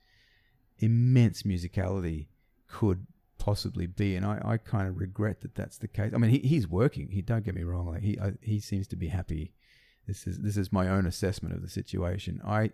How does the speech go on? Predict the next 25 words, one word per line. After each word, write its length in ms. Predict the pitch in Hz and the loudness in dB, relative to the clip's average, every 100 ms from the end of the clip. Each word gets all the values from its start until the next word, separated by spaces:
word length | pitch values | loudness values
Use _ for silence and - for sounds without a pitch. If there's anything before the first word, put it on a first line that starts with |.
| - | 0
I 260 | 110 120 | 4 4
think 460 | 113 - 107 85 - | 4 0 -2 -2 -4
that 140 | 90 | -8
he 200 | 92 110 104 | -2 0 0
should 240 | - 95 | -2 -2
be 140 | 95 | -2
a 80 | 90 | -2
well-known 840 | 90 101 104 110 104 92 85 165 156 _ _ _ _ - | -2 0 0 0 0 0 0 -2 -4 _ _ _ _ -8
Australian 580 | 104 - 101 98 87 87 | -6 0 2 2 0 0
jazz 300 | 90 87 92 | 0 0 -2
pianist. 680 | - 95 - - - - - _ _ _ _ _ _ _ | -4 -2 -4 -6 -14 -20 -20 _ _ _ _ _ _ _
Yeah, 240 | 175 196 175 - - | -4 -2 -4 -6 -2
and, 280 | 104 107 - | 0 0 -4
you 140 | 98 110 | -4 0
know, 180 | 110 | 0
in 200 | - 101 | 0 0
my 200 | 98 104 | 4 4
world, 360 | 120 95 92 90 | 4 4 2 -2
he 320 | 85 95 95 | -4 -2 0
is, 260 | 95 104 - | 0 -2 -8
and 140 | 98 90 | -8 -6
highly 340 | - 107 101 | -2 -2 0
regarded 480 | 92 90 98 98 92 | -4 -4 -6 -6 -8
as 120 | - 98 | -10 -10
such. 320 | - - - | -12 -14 -18